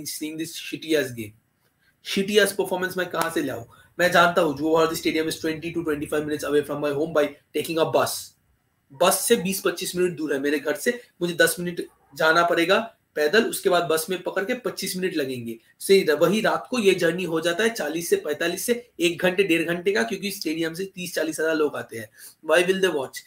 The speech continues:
Team के पास ना कोई accountability है, ना fans को कोई जवाब दे रहा है, ना players का कोई, ना coach। Wha-, what is the coach doing? मैं ये, ये समझता कि coach कुछ करने की कोशिश कर रहा है, अगर कोच अपना setup change करके कुछ अलग try करता। ये बंदे ने पिछले दिन जो किया, आज भी वही किया।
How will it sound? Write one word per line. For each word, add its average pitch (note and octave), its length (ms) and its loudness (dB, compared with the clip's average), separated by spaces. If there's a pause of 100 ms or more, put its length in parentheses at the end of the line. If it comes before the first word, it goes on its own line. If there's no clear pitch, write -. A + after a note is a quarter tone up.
(180)
Team F3+ 180 -6
के F#3+ 100 2
पास F#3 260 0
ना E3 60 2
कोई F3 160 0
accountability E3 680 -2
है, F3+ 180 -4 (260)
ना D#3+ 120 2
fans D#3+ 300 -4
को E3 120 -8
कोई E3 120 -2
जवाब D3 360 0
दे D#3 140 2
रहा D3+ 140 0
है, D#3+ 240 -4 (260)
ना E3 160 4
players E3 380 0
का F3 120 -4
कोई, E3+ 280 -2 (120)
ना E3+ 160 2 (160)
coach। F3+ 180 -4 (320)
Wha-, G3+ 180 2
what G3+ 220 0
is A#3+ 120 0
the C4+ 100 0 (100)
coach G3 240 0
doing? D#3 260 0 (460)
मैं G#3+ 260 2
ये, A#3 200 0
ये G3 220 2
समझता A3 400 0
कि A#3+ 100 -4
coach G3+ 240 -4
कुछ A#3 180 -6
करने F3 280 -2
की G#3 100 -2
कोशिश G3+ 300 -2
कर A3+ 120 0
रहा A#3 100 0
है, G3 60 -2
अगर F3+ 100 0
कोच F#3+ 320 -4
अपना F#3+ 180 -4
setup - 360 -6
change F3 200 -8
करके G3 200 -6
कुछ G3 340 -12
अलग D#3 220 0
try B2+ 160 -6
करता। - 360 -16 (280)
ये G#3 100 6
बंदे F#3 320 4
ने G3+ 80 2
पिछले F#3+ 340 -4
दिन F#3 180 0
जो E3 140 0
किया, F3+ 280 -6 (240)
आज D#3 220 4
भी F#3 120 0
वही D3+ 280 -2
किया। - 320 -10